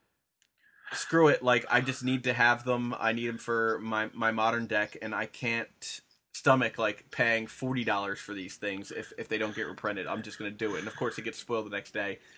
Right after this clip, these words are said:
I mean, they went down to, like, thirteen bucks. They'll be back up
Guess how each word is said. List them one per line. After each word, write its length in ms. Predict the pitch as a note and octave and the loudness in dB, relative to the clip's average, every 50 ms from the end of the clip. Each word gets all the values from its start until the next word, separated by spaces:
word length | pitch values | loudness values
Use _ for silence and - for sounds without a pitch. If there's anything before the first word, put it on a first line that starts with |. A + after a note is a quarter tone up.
| - _ _ - | -20 _ _ 2
I 100 | D3+ D#3 | 4 6
mean, 200 | D#3 D3 C#3 C3+ - | 6 6 4 4 4
they 100 | E3 D#3+ | 6 6
went 160 | D#3+ F3+ E3+ | 6 6 6
down 140 | F#3 E3+ D#3+ | 6 6 4
to, 60 | D#3 D3 | 4 2
like, 180 | C3+ C3 - | 0 0 0
thirteen 400 | - - C3 A#2+ - - B2 A#2 | -2 -2 -2 -2 -2 -2 -4 -2
bucks. 300 | G#2+ A2+ A2 A2+ - - | 0 0 0 0 0 -2
They'll 120 | - C3 B2+ | -2 -2 2
be 140 | C3 C#3 | 2 2
back 320 | B2+ A2 B2 A2+ A2 A2 - | 2 4 2 2 2 2 0
up 220 | G#2 G#2 - - | -2 -2 -4 -6